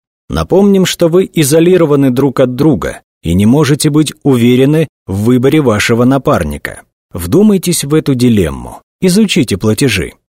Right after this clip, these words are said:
Что бы вы сделали на месте Вани и Коли?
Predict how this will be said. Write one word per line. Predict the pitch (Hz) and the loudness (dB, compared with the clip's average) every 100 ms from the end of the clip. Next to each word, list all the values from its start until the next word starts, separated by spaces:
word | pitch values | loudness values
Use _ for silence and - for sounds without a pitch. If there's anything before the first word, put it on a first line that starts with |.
| _ - | _ -12
Что | - 185 | -2 0
бы | 135 117 | 2 2
вы | 117 | 2
сделали | 98 151 196 175 160 - _ - | 0 2 2 4 2 -2 _ -2
на | 123 | 2
месте | 135 156 151 - 139 - - | 2 2 -2 -2 -2 -2 -4
Вани | 104 120 123 117 117 | 0 0 2 2 0
и | - 117 | -2 -4
Коли? | - 92 76 69 | -2 -4 -2 -6